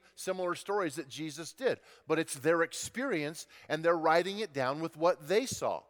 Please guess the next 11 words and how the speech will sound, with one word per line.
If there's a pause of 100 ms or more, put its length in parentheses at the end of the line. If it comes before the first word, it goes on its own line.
(340)
One
recognizes
this,
another
one
doesn't
even
mention
that. (1000)
So
we